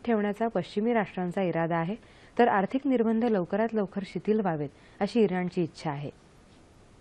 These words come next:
रेल्वे माल वाहतुकीत उद्यापासून वाढ होणार आहे. रेल्वे मंत्री सुरेश प्रभू यांनी सादर केलेल्या दोन हजार पंधरा सोळा या वर्षाच्या रेल्वे अर्थसंकल्पात माल वाहतुकीत सरासरी तीन पूर्णांक दोन दशांश टक्के वाढ सुचवली होती.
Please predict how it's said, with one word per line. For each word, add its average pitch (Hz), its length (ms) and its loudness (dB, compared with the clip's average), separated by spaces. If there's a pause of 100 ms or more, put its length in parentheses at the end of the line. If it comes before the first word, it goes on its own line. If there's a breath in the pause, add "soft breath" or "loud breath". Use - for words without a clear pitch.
(1700 loud breath)
रेल्वे 247 320 10
माल 285 260 4
वाहतुकीत 240 440 -2
उद्यापासून 196 540 0
वाढ 165 200 2
होणार 156 280 -2
आहे. - 360 -10 (200 soft breath)
रेल्वे 214 240 10
मंत्री 233 300 4
सुरेश 185 260 0
प्रभू 175 340 -4
यांनी 208 220 0
सादर 165 300 -2
केलेल्या 175 380 -2
दोन 170 220 -4
हजार 175 220 0
पंधरा 170 380 -2
सोळा 202 300 0
या 226 140 4
वर्षाच्या 190 440 -2
रेल्वे 170 280 0
अर्थसंकल्पात 175 720 -4 (480 loud breath)
माल 233 180 8
वाहतुकीत 269 500 0
सरासरी 226 440 0
तीन 233 280 -2
पूर्णांक 220 440 0
दोन 190 280 0
दशांश 190 400 -2
टक्के 190 260 -4
वाढ 170 200 0
सुचवली 165 460 0
होती. 165 220 -2